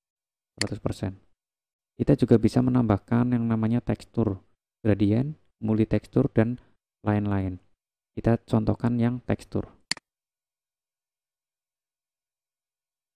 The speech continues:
Sorry, ah, kalau untuk tekstur kita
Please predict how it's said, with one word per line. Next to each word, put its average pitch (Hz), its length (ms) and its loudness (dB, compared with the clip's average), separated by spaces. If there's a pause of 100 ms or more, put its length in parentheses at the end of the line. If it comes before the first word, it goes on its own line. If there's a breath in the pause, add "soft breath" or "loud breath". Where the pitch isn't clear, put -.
(1160)
Sorry, 110 320 0
ah, 107 80 2
kalau 110 240 4
untuk 113 160 -2
tekstur 110 320 0
kita 120 320 0